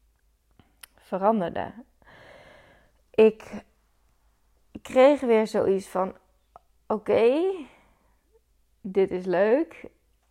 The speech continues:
Ik kan, ik kan heel veel van deze trainingen verkopen naast mijn Insta branding programma."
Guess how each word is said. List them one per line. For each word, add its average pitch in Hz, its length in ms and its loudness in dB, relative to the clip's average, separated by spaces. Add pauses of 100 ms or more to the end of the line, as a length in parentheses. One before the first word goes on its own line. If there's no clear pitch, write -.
Ik 202 200 2
kan, 175 340 0 (500)
ik 202 100 -8
kan 190 200 0
heel 196 160 -2
veel 180 160 -8
van - 180 -10
deze 220 260 -2
trainingen 254 440 -4
verkopen 240 420 -2
naast 196 260 -2
mijn - 120 -6
Insta - 180 -12
branding 233 340 -6
programma." 262 560 -4